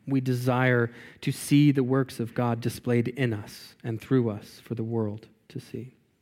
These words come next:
Jesus, we receive your sending. We ask that you would be near to us as you have promised to be, as we bear witness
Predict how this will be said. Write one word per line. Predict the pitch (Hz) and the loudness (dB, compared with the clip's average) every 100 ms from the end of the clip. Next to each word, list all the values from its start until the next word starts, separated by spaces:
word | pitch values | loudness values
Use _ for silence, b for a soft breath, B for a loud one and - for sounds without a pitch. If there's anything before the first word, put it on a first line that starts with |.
| _ _ _ | _ _ _
Jesus, | - 143 147 143 - | 2 4 4 0 -2
we | 135 123 131 | 0 0 0
receive | 139 127 - 156 165 160 - - - | -2 -2 4 6 6 4 -2 -16 -12
your | 135 135 127 | -2 0 0
sending. | - 147 175 190 202 196 - _ - | 0 0 4 4 2 -2 -10 _ -4
We | 135 | 0
ask | 135 139 - | 2 0 -2
that | 127 131 | -6 -2
you | |
would | 127 | -2
be | 127 | -2
near | 117 117 117 | -2 0 -2
to | 117 117 | -2 -10
us | 110 - | -10 -12
as | - 120 117 | -8 -6 -4
you | 120 | -6
have | 113 - | -6 -6
promised | 135 139 139 - | -2 0 -2 -4
to | |
be, | 127 113 - _ - | -8 -8 -12 _ -6
as | 120 120 | -4 2
we | 151 | 4
bear | 147 147 143 | 4 2 2
witness | 139 156 147 127 - | 2 0 0 -2 -4